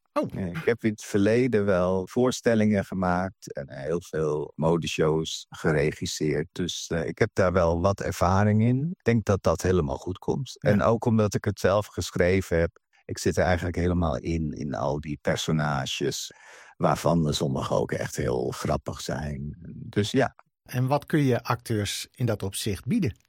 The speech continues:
Speaker 2: Een regisseur die al
Speaker 1: Ja,
Speaker 2: zijn hele
Speaker 1: jij.
Speaker 2: leven in
Speaker 1: <laughs> Ja.
Speaker 2: de, in de kunst zit.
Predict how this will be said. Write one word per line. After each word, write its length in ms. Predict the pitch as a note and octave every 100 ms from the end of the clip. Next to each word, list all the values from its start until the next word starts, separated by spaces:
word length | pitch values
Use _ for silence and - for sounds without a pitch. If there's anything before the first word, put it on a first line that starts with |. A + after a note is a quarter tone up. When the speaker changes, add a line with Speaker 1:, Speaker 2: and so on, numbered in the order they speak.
| - _ _
Speaker 2:
Een 220 | - B2
regisseur 840 | A2+ A#2 G#2 - - G2 G#2 D#3 E3
die 340 | C3+ A2 G2
al 100 | F#2+
Speaker 1:
Ja, 80 | E3+
Speaker 2:
zijn 120 | G2+
hele 320 | G#2+ A#2 F#2 F#2
Speaker 1:
jij. 200 | F#2+ F#2+
Speaker 2:
leven 300 | F#3 F2 E2
in 240 | C#3 A#2
Speaker 1:
<laughs> 20 |
Ja. 80 | -
Speaker 2:
de, 240 | D#2+ E2+ -
in 140 | G2+
de 100 | -
kunst 440 | - A#2+ C#3 - -
zit. 380 | F3 G#3 -